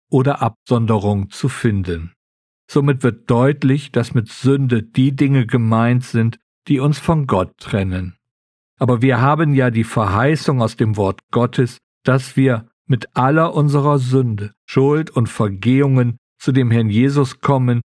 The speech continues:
und sie ihm bekennen dürfen. Und er wird sie uns dann vergeben.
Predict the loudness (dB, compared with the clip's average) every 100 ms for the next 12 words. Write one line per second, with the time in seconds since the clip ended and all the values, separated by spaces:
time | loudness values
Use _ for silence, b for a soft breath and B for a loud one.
0 | _ -2 0 0 0 0 0 -2 0 0
1 | 2 0 0 -2 -4 -10 -18 _ _ _
2 | _ -4 -4 -4 -2 2 2 0 -4 _
3 | -2 0 0 -2 -2 0 0 0 -4 -4
4 | -2 0 -2 -4 _ -4 -2 0 0 0
5 | 0 -6